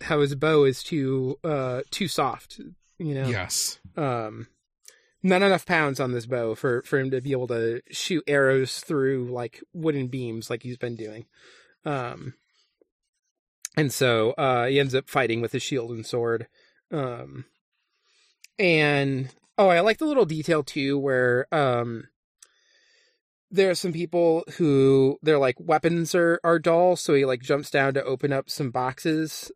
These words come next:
Speaker 1: uh, to pull out, like, sharp swords for them, and people notice that, uh, blood is running down the sleeve of his coat, um, and nobody knows when he was wounded.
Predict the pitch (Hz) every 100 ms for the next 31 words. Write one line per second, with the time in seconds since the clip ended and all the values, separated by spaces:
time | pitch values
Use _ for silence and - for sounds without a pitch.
0 | - 143 127 127 131 - 151 131 127 -
1 | 127 - - 147 135 - 131 131 - 170
2 | 165 165 135 156 139 127 127 131 135 -
3 | 135 127 - 143 123 123 151 131 143 135
4 | 139 135 135 127 127 - 131 127 123 113
5 | - 135 160 _ _ - _ _ - 147
6 | 131 120 113 139 127 _ _ - - _
7 | 139 135 139 165 - 175 160 156 139 135
8 | 135 131 139 127 139 123 113 - 160 143
9 | 127 120 117